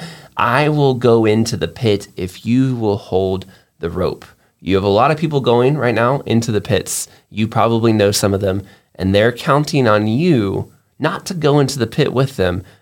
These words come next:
but they're just looking up to see, is somebody, do I see a hand on that rope, or am I just falling into a pit by myself? If this, if we get into some trouble, is someone going to be able to help me and pull me out of it? Maybe they can't physically do that, but spiritually, do I have people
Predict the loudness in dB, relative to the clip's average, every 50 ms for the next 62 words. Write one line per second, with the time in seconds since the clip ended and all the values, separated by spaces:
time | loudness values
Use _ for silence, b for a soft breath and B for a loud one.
0 | b b b -4 0 2 2 2 2 2 0 0 0 0 0 0 0 2 2 2
1 | 2 2 0 -2 -6 -6 -4 -2 -2 -2 -2 -4 -4 -2 -2 -2 -2 -2 -2 -4
2 | -4 -4 -4 -2 -2 -2 -2 -4 -2 -2 -2 -2 -2 -2 -2 -2 0 2 2 0
3 | 0 0 0 0 2 2 0 -2 -2 -2 0 0 0 0 -2 -4 -4 -2 0 0
4 | 0 0 0 0 0 2 2 0 -2 -4 B B B B B B B -4 0 2
5 | 2 2 0 -2 -2 0 0 2 4 4 4 4 4 2 2 2 2 0 0 0
6 | 0 0 0 0 0 -2 -2 0 -2 -2 -2 -2 0 0 -2 -2 -2 -8 -6 0
7 | 0 0 0 0 -6 B B B B B B -4 -2 0 0 0 0 -2 0 0
8 | 0 0 0 0 0 0 0 0 0 2 0 0 0 0 -2 0 0 0 2 2
9 | 4 4 4 4 2 2 2 2 2 0 0 0 0 -2 -2 -2 -4 -4 -4 -4
10 | -8 B B B B B B -4 -4 -2 0 0 0 2 2 0 0 0 -2 -2
11 | -2 -2 -2 0 0 0 2 2 2 0 0 0 0 -2 -2 -2 -4 -2 0 0
12 | 2 0 0 0 -2 -2 -2 -2 -2 0 -2 -2 -2 -4 -6 -6 -4 -2 0 0
13 | 2 0 0 -2 -2 -2 -2 -4 B B B B B B 0 2 2 2 2 2
14 | 0 0 -2 -2 -4 -6 -6 -2 0 0 0 -2 -4